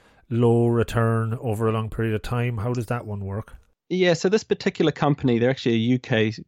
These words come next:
Speaker 2: um, based company. Uh, originally, they've, they've al-, also got a company in Ireland. Uh, they're called Walker Forestry. Um, and they basically have just been growing the Christmas trees. They take five years to grow.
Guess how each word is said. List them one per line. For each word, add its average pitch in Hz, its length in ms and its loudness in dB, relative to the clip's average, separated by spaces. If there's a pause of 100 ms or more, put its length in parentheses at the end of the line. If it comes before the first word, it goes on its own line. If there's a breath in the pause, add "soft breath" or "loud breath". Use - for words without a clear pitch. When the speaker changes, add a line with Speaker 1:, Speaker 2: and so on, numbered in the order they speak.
Speaker 2:
um, 104 320 2
based 101 220 -2
company. 110 500 -2 (180)
Uh, 104 220 -2
originally, 110 380 0
they've, 101 200 -2
they've 110 160 -2
al-, 110 200 0
also 110 200 -2
got 101 120 2
a - 20 -8
company 104 320 0
in 101 60 2
Ireland. 101 420 2
Uh, 110 80 0
they're 104 100 -2
called 107 200 -4
Walker 104 260 0
Forestry. 104 560 -2 (480 loud breath)
Um, 101 580 2
and 117 220 2
they 120 140 2 (240)
basically 117 640 0
have 107 140 -4
just 110 200 -6
been 104 140 0
growing 104 280 2
the 101 80 0
Christmas 104 320 -4
trees. 110 220 0
They 135 80 0
take 135 160 -2
five 110 280 2
years 104 200 0
to 107 100 -4
grow. 101 340 2